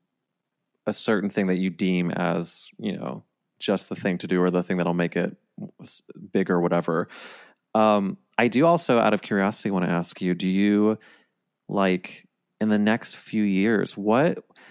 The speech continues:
what is a dream that you would wanna come true for you? And it could be professional, it could be romantic, it can be geographic. Like, what, is there anything in the next, like, three, four years that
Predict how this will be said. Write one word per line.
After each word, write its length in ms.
what 140
is 100
a 60
dream 320
that 120
you 80
would 80
wanna 180
come 160
true 240
for 140
you? 240
And 100
it 80
could 160
be 300
professional, 680
it 140
could 140
be 380
romantic, 640
it 140
can 220
be 500
geographic. 960
Like, 160
what, 300
is 80
there 80
anything 200
in 60
the 60
next, 140
like, 160
three, 200
four 260
years 360
that 300